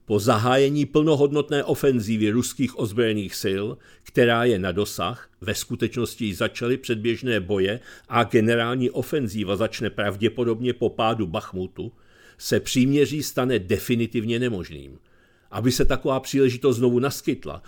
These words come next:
budou muset U S A přinejmenším přesvědčit Polsko, aby vstoupilo do války. To bude mnohem obtížnější než v roce dva tisíce dvacet,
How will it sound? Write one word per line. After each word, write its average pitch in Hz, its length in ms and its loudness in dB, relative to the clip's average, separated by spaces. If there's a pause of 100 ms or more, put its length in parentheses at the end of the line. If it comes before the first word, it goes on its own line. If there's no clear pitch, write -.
(180)
budou 131 320 6
muset 131 440 -2
U 139 120 4
S 127 180 0
A 131 120 0
přinejmenším 151 800 -2
přesvědčit 147 600 -2
Polsko, 113 580 0 (220)
aby 113 240 2
vstoupilo 117 600 2
do 131 140 4
války. 110 560 -6 (560)
To 120 140 6
bude 127 240 4
mnohem 131 360 4
obtížnější 117 920 -2
než 120 240 2
v 101 40 -4
roce 120 300 0
dva 127 140 -2
tisíce 151 460 -4
dvacet, 113 520 -4